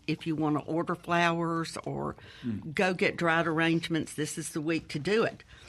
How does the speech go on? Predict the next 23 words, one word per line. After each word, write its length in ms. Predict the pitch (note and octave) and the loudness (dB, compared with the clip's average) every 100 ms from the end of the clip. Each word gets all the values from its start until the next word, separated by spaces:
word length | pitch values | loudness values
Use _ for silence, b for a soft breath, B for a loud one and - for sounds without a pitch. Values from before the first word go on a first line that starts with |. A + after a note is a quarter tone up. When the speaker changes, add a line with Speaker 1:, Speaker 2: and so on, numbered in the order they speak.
| B B B _ | B B B _
Speaker 1:
Now, 520 | F#3+ G3+ A3+ F#3 - - - - | 2 6 6 6 4 -2 -10 -6
when 260 | E3+ F#3+ F#3 | 2 4 4
you 160 | B3 | 4
get 260 | C#4+ - - | 4 2 2
to 80 | G3 | -4
this 280 | D#3 F3+ - | 0 0 0
Thursday, 580 | - F3 E3+ - C3+ E3+ | 2 2 2 0 0 0
it 100 | F3+ | 0
is 100 | E3+ | -2
going 300 | F3 E3+ D#3+ | 0 2 0
to 100 | - | 0
be 120 | D3 | -2
one 400 | D3 D#3 F3+ F#3 | 2 2 2 2
week 280 | F3 D#3+ - | 2 0 -4
before. 540 | D3 - D3+ - G#2+ - B B B B B B B - | -8 -4 -6 -4 -10 -14 B B B B B B B -6
Go 240 | D#3+ G3+ C4 | 4 6 6
ahead 500 | C4 A#3 F#3+ F3 E3 | 2 2 4 4 2
and 180 | E3+ E3 | 0 0
prepare 720 | - E3+ - - F#3+ F#3 F3+ - | 0 -6 -4 -4 0 0 0 -2
a 120 | D#3 | -2
cooking 560 | D3+ - G#3+ G3+ D#3+ C#3+ | -2 -2 -4 -2 0 -2
schedule. 680 | C#3+ - D3 C3 A#2 - - - B B B B B B - _ - | -4 -6 -4 -4 -6 -10 -14 -20 B B B B B B -20 _ -14
This, 500 | E3 A#3 C4 - | 0 4 4 0